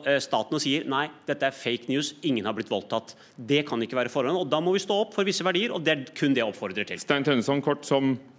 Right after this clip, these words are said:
Speaker 2: fredsforsker, hvor mye stemmer disse rapportene vi får? For det, det har jo vært usikkerhet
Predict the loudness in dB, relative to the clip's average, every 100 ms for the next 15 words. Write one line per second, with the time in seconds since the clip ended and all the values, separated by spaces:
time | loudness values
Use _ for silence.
0 | 0 2 2 0 2 2 2 0 4 6
1 | 4 0 -16 -20 -16 -10 -10 -10 -20 _
2 | -2 2 2 0 -2 2 2 2 0 0
3 | -2 -2 0 2 2 2 2 0 0 -2
4 | -2 0 4 4 2 2 4 4 4 4
5 | 2 2 2 2